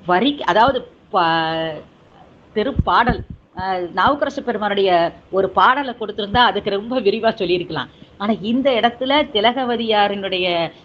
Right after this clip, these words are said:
அ, வழியில தான் நாவுக்கரசு பெருமான் சைவ சமயத்திற்கு வந்தார் அப்படின்ற அந்த குறிப்பை, அ, கொடுத்த அந்த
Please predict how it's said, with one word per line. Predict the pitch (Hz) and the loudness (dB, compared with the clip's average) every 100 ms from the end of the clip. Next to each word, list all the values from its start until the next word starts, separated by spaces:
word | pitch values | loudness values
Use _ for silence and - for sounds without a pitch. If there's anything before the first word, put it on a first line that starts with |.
| - | -6
அ, | 175 | -2
வழியில | 156 190 254 269 247 | 0 2 2 2 0
தான் | 247 262 285 294 | 0 2 4 4
நாவுக்கரசு | 185 196 254 254 247 240 | 2 0 0 -2 -4 -6
பெருமான் | 233 202 202 233 | -6 -6 -4 -6
சைவ | 240 185 220 233 | -2 -4 -2 -4
சமயத்திற்கு | 202 190 180 - - 208 | -6 -8 -10 -10 -10 -8
வந்தார் | 165 160 190 226 214 - - - | -6 -6 0 0 0 -4 -20 -4
அப்படின்ற | 170 170 240 254 | -4 -2 -2 0
அந்த | 254 170 156 143 - | 0 -2 -2 -6 -4
குறிப்பை, | 254 302 - 294 220 - - - | -2 -2 0 0 0 -6 -18 -2
அ, | 180 | -2
கொடுத்த | 180 220 240 240 208 | 0 -2 -4 -2 0
அந்த | 170 160 | 0 0